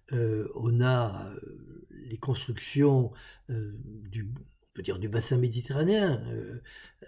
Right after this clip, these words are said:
euh, la Mésopotamie même, enfin, euh, autour de,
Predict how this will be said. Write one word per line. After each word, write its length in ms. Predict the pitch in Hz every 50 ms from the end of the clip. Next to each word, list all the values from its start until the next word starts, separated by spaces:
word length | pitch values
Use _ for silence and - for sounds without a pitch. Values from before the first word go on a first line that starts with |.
| -
euh, 40 | 147 135 123 131 127 - _ _ _ _ - - - - - - - _ - 131 - - 147 143 - - - -
la 120 | - -
Mésopotamie 880 | 95 107 101 101 117 113 - 127 117 - 117 113 117 127 147 160 170 165
même, 440 | 143 127 127 127 123 110 98 98 98 -
enfin, 220 | - - - 110 117
euh, 320 | 113 - - - - - - - -
autour 540 | 185 143 127 - - - 143 147 123 127
de, 200 | 117 117 117 110